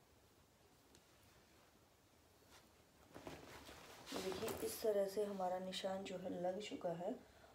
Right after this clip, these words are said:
और अब हम ऊपर से थोड़ा सा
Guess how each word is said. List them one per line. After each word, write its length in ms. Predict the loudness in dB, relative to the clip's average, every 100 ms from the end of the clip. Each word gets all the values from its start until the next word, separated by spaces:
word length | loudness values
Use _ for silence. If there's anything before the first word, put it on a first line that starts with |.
| -12
और 280 | 4 4 4 4
अब 200 | 4 4
हम 300 | 0 2 0 -2 -14 -4
ऊपर 460 | -4 -2 2 2 2
से 340 | -2 -4 -4 -4 -10
थोड़ा 500 | -8 -4 -4 0 0
सा 180 | -2 -2